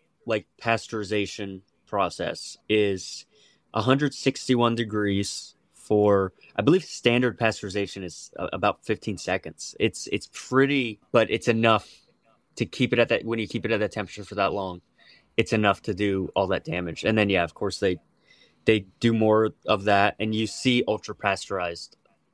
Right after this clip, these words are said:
more and more common these days. But, uh,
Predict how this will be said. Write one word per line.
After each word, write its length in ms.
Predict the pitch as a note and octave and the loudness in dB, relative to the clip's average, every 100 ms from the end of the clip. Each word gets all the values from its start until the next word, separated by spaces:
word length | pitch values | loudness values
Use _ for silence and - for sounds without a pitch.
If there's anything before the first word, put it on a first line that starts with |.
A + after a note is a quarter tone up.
| _ | _
more 220 | G#2 A2 | -6 -4
and 100 | G2+ | -2
more 160 | G2+ G2+ | -4 -4
common 460 | - G#2 G2+ G#2 - _ | 0 0 0 -6 -14 _
these 240 | A2 G#2 | -6 -2
days. 400 | G#2+ G#2 G#2 - - - - _ _ | 2 2 2 -4 -16 -18 -18 _ _
But, 160 | G#2 | -2
uh, 40 | F2 | -2